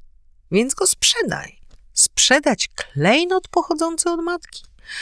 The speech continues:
Przyznaję, że uważałbym to za świętokradztwo.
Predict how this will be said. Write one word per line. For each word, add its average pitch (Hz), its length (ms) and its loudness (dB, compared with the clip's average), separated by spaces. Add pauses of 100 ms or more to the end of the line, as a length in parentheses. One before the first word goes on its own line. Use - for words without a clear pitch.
(520)
Przyznaję, 220 520 4
że 311 380 2
uważałbym 208 720 2
to 294 160 0
za 277 140 0
świętokradztwo. - 1000 -4